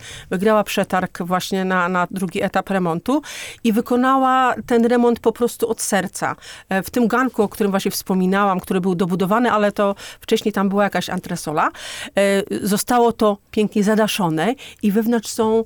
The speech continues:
drewniane elementy, bo ta firma właśnie specjalizuje się w budowie domów drewnianych. I naprawdę to jest takie fajne wejście, że kiedyś było, y,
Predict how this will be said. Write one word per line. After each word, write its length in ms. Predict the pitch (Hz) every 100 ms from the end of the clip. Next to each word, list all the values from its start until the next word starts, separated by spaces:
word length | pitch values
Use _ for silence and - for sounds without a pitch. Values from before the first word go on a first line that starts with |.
| - -
drewniane 440 | 190 202 226 220
elementy, 520 | 208 208 208 208 196 175
bo 120 | 180
ta 160 | 202
firma 320 | 196 208 208 196
właśnie 220 | 196 202
specjalizuje 640 | - 208 196 196 208 214
się 160 | - 196
w 60 |
budowie 400 | 175 185 196 180
domów 340 | 165 175 170 160
drewnianych. 640 | 185 175 190 180 147 - - - - - - -
I 420 | 269 220 226 - 214
naprawdę 480 | 226 269 254 214 214 214 214
to 100 | 262
jest 80 | 240
takie 200 | 277 240
fajne 440 | 196 254 269 220
wejście, 360 | 190 233 226 208
że 100 | 208
kiedyś 260 | 226 208
było, 420 | 180 208 214 208 208
y, 460 | 202 202 202 196